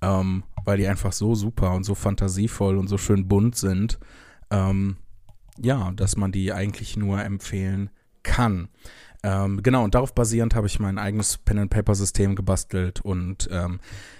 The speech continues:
wir machen jetzt auch schon Überlegungen, wie wir das wieder aufnehmen können. Äh, also haben natürlich irgendwie, ähm, in der schlimmsten Pandemie dann das pausiert, weil das einfach Irrsinn,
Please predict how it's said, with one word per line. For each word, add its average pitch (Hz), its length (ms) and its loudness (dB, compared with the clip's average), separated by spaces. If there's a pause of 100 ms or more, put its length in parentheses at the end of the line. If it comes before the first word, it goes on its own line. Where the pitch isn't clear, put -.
(120)
wir 101 240 4
machen 104 300 2
jetzt 107 200 0
auch 98 140 0
schon 101 260 2
Überlegungen, 101 760 2
wie 101 120 -2
wir 101 80 2
das 95 260 0
wieder 95 300 -4
aufnehmen 95 540 2
können. 95 560 -2
Äh, 101 60 -2
also 95 520 2 (400)
haben 101 120 -4
natürlich 95 420 0
irgendwie, 95 500 -2 (480)
ähm, 90 480 0 (140)
in 98 120 -2
der 90 120 2
schlimmsten 98 640 0
Pandemie 95 600 0
dann 90 380 -2 (100)
das - 180 -2
pausiert, 95 800 -2
weil 95 220 0
das 92 120 -4
einfach - 420 -6
Irrsinn, 107 520 2